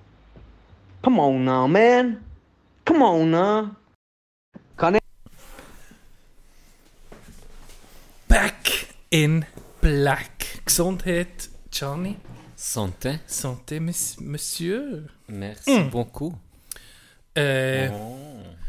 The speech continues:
Speaker 2: merci, Flo, für, äh, für deine Rückmeldung. Ging, äh, es ging amüsant, wenn, wenn die Brüder, äh, Rückmeldungen gibt.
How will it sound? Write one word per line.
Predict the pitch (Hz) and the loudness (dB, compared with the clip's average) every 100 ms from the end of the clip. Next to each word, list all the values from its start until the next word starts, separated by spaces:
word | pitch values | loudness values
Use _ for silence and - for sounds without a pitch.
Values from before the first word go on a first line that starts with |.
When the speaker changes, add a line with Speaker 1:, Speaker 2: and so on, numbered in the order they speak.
| - - - | -4 -4 4
Speaker 2:
merci, | 165 175 - | 4 6 4
Flo, | 147 156 151 170 226 | 4 4 6 4 2
für, | - 156 139 | 0 2 2
äh, | 131 127 131 127 | 0 0 -2 -4
für | 135 | -10
deine | 151 143 135 | -8 -6 -4
Rückmeldung. | 147 - 156 147 160 185 180 - - _ - - - - - - - | -6 -6 -8 -8 -8 -12 -16 -20 -20 _ -20 -20 -20 -20 -20 -20 -12
Ging, | 139 143 151 | -8 -6 -4
äh, | 139 139 143 | -4 -4 -6
es | - | -8
ging | - 143 151 | -8 -6 -4
amüsant, | 147 147 143 147 156 - | -4 -4 -6 -6 -8 -8
wenn, | 135 135 135 | -8 -8 -10
wenn | 147 139 | -10 -10
die | 139 | -10
Brüder, | 139 139 135 - - | -10 -8 -8 -8 -10
äh, | 123 131 135 - - | -10 -14 -18 -20 -12
Rückmeldungen | 147 135 - 131 131 131 131 | -10 -10 -10 -12 -12 -12 -12
gibt. | - 135 - - | -10 -14 -14 -20